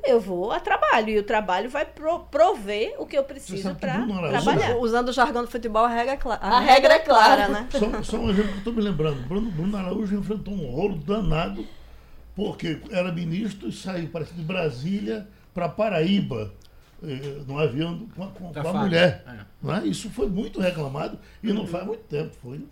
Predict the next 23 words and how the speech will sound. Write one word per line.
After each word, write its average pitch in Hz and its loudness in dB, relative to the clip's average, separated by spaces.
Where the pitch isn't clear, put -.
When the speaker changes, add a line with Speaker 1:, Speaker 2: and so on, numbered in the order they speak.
Speaker 2:
eh, - -12
Speaker 1:
Você 494 -6
lembra 285 0
na 240 0
época 220 -2
de 202 -8
Sarney, 185 -4
os, 220 -8
os 208 -6
voos 247 0
que - -16
iam 233 -4
pra 233 -4
Fernando 226 -8
de 285 -12
Noronha, 202 -2
lotado 220 0
de 170 -12
Speaker 3:
De - 0
Speaker 1:
autoridade, 277 0
Speaker 3:
autoridade. 180 -2
Speaker 1:
pra 233 2
ir, 247 -6